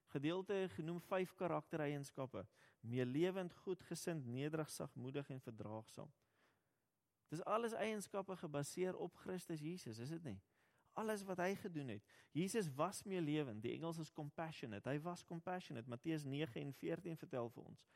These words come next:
Hy het 'n hart van genade gehad. Hy het altyd ontvang, hy het altyd uitgereik. Hy het altyd gesoek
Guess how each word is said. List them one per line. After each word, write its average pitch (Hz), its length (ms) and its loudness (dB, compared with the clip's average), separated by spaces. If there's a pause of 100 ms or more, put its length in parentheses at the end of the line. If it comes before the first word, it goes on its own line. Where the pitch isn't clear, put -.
(320)
Hy 135 100 4
het - 80 -6
'n 123 220 4
hart - 380 -2 (280)
van 147 300 -2 (320)
genade 117 580 -2
gehad. 101 380 -6 (1120)
Hy 135 60 4
het 151 160 0
altyd 165 380 0
ontvang, 139 400 -4
hy 120 60 0
het 120 120 -4
altyd 151 380 -2
uitgereik. 123 800 -2 (1500)
Hy 120 80 -2
het 127 160 -4
altyd 151 380 -4
gesoek - 400 -8